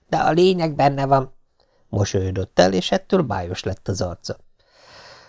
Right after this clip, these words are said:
Nagy szívtipró lehetett a maga idejébe, de még ma is képes lenne magába bolondítani egy nyugdíjas klubra való szoknyavadászt. „Persze, ha akarja, megmutathatom az eredeti példányt is, de kétlem, hogy sokat ki tudna hüvelyezni belőle.”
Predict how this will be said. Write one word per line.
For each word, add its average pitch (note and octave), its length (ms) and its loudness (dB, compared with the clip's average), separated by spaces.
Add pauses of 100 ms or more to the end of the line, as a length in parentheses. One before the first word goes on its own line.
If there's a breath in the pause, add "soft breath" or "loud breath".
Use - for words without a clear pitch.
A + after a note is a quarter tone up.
(140 loud breath)
Nagy F3+ 240 4
szívtipró D#3+ 720 4
lehetett C#3+ 520 6
a C#3 60 6
maga B2 280 0
idejébe, G#2+ 560 2 (520)
de A#3+ 200 -4
még A#3 200 -6
ma B2 140 0
is B2 160 4
képes B2 400 0
lenne A#2 260 2
magába A2+ 460 2
bolondítani G#2+ 760 2
egy G2+ 140 0
nyugdíjas G#2+ 580 2
klubra A2 320 0
való G#2 240 2
szoknyavadászt. G2+ 920 -2 (680 soft breath)
„Persze, F3 360 2
ha D#3+ 180 0
akarja, D3+ 420 0
megmutathatom D#3 840 0
az C3+ 140 -6
eredeti D#3+ 500 -2
példányt B2+ 600 -2
is, - 180 -2 (360 soft breath)
de C4 100 4
kétlem, D3+ 480 -2
hogy D3+ 160 -2
sokat E3 340 0
ki E3 140 0
tudna E3 320 -2
hüvelyezni E3 640 2
belőle.” E3 560 0